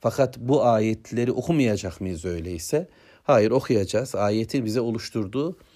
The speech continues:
bir fikir var, bir iman var. Buna iman edeceğiz. Bunun, e, sevdasını, böyle bir toplumun, böyle bir hayrın peşinde koşmanın gerekliliğini kendimize de, etrafımızdaki Müslümanlara da söyleyeceğiz. Eğer lafı düzgün toplayabildiysem.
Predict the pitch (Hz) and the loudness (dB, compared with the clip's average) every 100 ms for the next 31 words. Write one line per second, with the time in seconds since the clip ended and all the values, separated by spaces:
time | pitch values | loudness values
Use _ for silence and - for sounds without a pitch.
0 | - _ - 123 - 131 - 135 104 139 | -20 _ -6 -6 -4 -4 0 2 0 -2
1 | - 117 120 117 113 123 98 143 - 135 | -4 -2 0 2 2 2 0 -4 -4 0
2 | 135 117 120 143 123 - 113 - 170 - | 0 2 4 4 4 0 -2 -4 -10 -14
3 | - _ _ - _ _ 117 117 147 175 | -18 _ _ -20 _ _ -6 2 4 6
4 | 110 - _ - 107 101 101 - 127 110 | 4 -4 _ -12 -6 -4 -4 -2 0 0
5 | 113 98 - 101 135 156 _ _ _ - | 2 0 -2 -6 -6 -10 _ _ _ 0
6 | 143 151 131 123 - 107 110 120 113 98 | 2 4 2 -2 -2 -8 -4 -2 -2 0
7 | 131 123 107 101 104 107 120 180 170 _ | 0 0 -2 -4 -2 0 -2 -6 -10 _
8 | _ _ _ - 123 - 120 127 151 - | _ _ _ -4 -2 0 -2 0 -2 -6
9 | - 123 - 113 127 110 131 123 127 101 | -6 -6 -4 -2 -2 0 0 0 -2 -4
10 | 107 139 151 - 147 123 104 95 87 127 | -4 -6 -6 -2 0 0 -2 -4 -6 -6
11 | 127 127 113 110 107 123 - 98 95 139 | -4 -2 -2 -4 -6 -8 -6 -4 -4 -4
12 | 170 - 98 82 80 80 - - - - | -6 -4 -4 -4 -8 -10 -14 -16 -18 -20
13 | - - 123 127 117 139 117 117 135 120 | -16 0 4 6 4 2 0 0 0 0
14 | 101 107 98 98 85 87 - 85 | -2 -2 0 -2 -4 -6 -8 -10